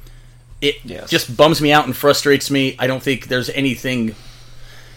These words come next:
Speaker 1: You know, like, sometimes you try to find the positive in a shit situation, right?
Speaker 2: Yeah.
Speaker 1: Dynamite this week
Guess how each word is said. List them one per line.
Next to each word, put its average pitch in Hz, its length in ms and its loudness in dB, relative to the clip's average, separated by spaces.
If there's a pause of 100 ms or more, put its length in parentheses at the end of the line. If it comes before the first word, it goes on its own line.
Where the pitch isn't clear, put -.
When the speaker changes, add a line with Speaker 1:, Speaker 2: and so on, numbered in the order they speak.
(960)
Speaker 1:
You 175 100 4
know, 190 100 6
like, 165 200 4
sometimes 202 300 2
you 160 80 -2
try 151 280 6
to 135 80 4
find 131 240 2
the - 40 -6
positive 113 440 0
in 104 100 -8
a 95 40 -8
shit - 220 -4
situation, 107 540 -8
right? 107 200 -4
Speaker 2:
Yeah. 107 320 0 (520)
Speaker 1:
Dynamite 190 480 2
this 175 200 0
week 175 320 -2